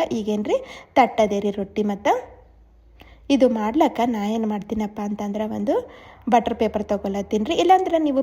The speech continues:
ಪ್ಲಾಸ್ಟಿಕ್ ಶೀಟ್ ತೊಗೊಂಡ್ರೂ ನಡೀತದ. ಅದ್ರ ಮೇಲೆ ಸ್ವಲ್ಪ ಎಣ್ಣೆ ಹಾಕಿ ಏನ್ ಮಾಡ್ಬೇಕಾಗ್ತದೆ, ಹಿಂಗೆ ಒರೆಸ್ಬೇಕಾಗ್ತದೆ. ಈಗ ಒಂದು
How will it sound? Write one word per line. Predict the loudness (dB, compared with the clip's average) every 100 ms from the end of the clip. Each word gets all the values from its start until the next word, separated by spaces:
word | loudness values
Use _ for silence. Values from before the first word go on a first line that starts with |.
| 0
ಪ್ಲಾಸ್ಟಿಕ್ | -2 0 -2 -4
ಶೀಟ್ | -4 -6 -4
ತೊಗೊಂಡ್ರೂ | -4 -2 -2 -2 -2 -2 -8 -18 -2 0
ನಡೀತದ. | 2 0 -2 0 0 0 -6 -20 -10 2
ಅದ್ರ | 4 4 2
ಮೇಲೆ | 2 2 2
ಸ್ವಲ್ಪ | 2 2 0 0 0
ಎಣ್ಣೆ | -2 0 -2 -2
ಹಾಕಿ | -4 -4 -4
ಏನ್ | -4
ಮಾಡ್ಬೇಕಾಗ್ತದೆ, | -6 -8 -6 -10 -6 -4 -4
ಹಿಂಗೆ | -2 -4 -6 -20 -20 -20 -2 2
ಒರೆಸ್ಬೇಕಾಗ್ತದೆ. | 2 2 -6 -4 -6 -6 -6 -2 0 -2 -8 _ _ _ _ _ _ _ _ _ _ _ _ _ _ _ _ _ _ _ _ -6
ಈಗ | 2 2 0 -4 -2
ಒಂದು | 2 0